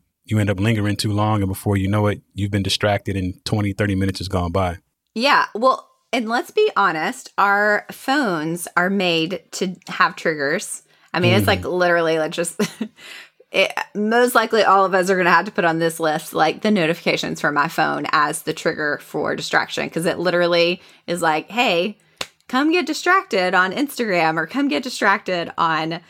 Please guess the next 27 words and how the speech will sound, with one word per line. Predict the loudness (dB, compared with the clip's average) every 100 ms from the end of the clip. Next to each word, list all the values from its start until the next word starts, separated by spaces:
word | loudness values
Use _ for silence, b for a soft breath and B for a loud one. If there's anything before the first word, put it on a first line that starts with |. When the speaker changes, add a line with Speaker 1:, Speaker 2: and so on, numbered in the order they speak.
| B B B
Speaker 2:
uh, | 0 0 -2
this | -6 -4
text | -2 -2 -2
message." | -8 -6 -6 -6 -6 -12 -18 B B B B 2
Um, | 2 2 0
but | 0 2
once | 0 2
you | 0
get | 2 0 0
these | -2 -4
two | -4 -4
things | 0 0 -2 -4 -6 -10 -14 -10
listed, | -2 -2 -2 0 2 2 0 -8 b b b b
your | -4 0 2 4 4 4
obstacles | 2 0 -8 -2 0 0 0
and | 0
then | 0 0
what | 0 0
the |
triggers | -6 -4 -4 -4
are | -4 -4
for | -4
those | -2 0
obstacles, | 0 -2 -6 -4 -4
this | -4 -4
really | 0 0 0
becomes | -2 -4 -2 0 -2 -6 -8 -16